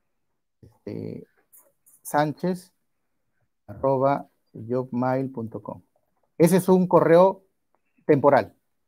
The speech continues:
un correo que no, no existe, pero yo puedo acceder a este correo y le pongo una contraseña. De esta forma yo pruebo las herramientas. No voy a revelar nunca mi correo electrónico, porque si revelo mi correo electrónico, pues de nada me sirve.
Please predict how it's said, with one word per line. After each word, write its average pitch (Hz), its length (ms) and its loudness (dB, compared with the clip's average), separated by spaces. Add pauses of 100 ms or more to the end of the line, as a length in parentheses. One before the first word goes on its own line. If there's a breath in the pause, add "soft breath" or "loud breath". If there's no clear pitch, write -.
(140)
un 143 120 -4
correo 147 280 2
que 143 100 0
no, 143 140 0
no 147 80 0
existe, 151 420 -2
pero 123 240 0
yo 147 320 2 (100)
puedo 131 200 0
acceder 135 480 -2
a 120 60 0
este 120 200 -8
correo 165 360 -2 (400)
y 143 100 -6
le 160 100 2
pongo 131 220 -2
una 131 160 -4
contraseña. 110 640 -12 (280)
De 143 200 0
esta 196 220 0
forma 226 340 2
yo 180 200 0
pruebo 185 420 2
las 147 240 2
herramientas. 127 600 -4
No 139 220 -2
voy 160 180 4
a 160 60 2
revelar 156 420 0
nunca 202 400 -2 (280)
mi 131 160 -4
correo 135 340 0
electrónico, 120 640 -8
porque 113 200 -14
si 127 220 -6
revelo 151 340 0
mi 165 120 -4
correo 170 180 -2
electrónico, 185 580 -4 (380)
pues 127 200 -2
de 117 100 -4
nada 127 280 -4
me 131 140 -8
sirve. 107 240 -18